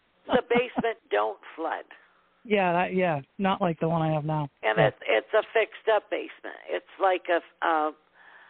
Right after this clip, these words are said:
Speaker 1: a finished basement.
Speaker 2: Huh. Okay.
Speaker 1: You know, and, um, I feel like there's a, a one bedroom upstairs and then a squishy room. You'll use that as an office, and the, the half bath is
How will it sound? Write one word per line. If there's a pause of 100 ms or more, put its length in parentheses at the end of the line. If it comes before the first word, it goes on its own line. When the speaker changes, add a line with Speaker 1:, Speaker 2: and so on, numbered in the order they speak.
(120)
Speaker 1:
a
finished
basement. (960)
Speaker 2:
Huh. (540)
Okay.
Speaker 1:
You
know, (140)
and,
um, (500)
I (120)
feel
like (840)
there's (800)
a,
a (180)
one (360)
bedroom
upstairs
and
then
a
squishy
room.
You'll
use
that
as
an
office, (420)
and
the, (540)
the
half (120)
bath
is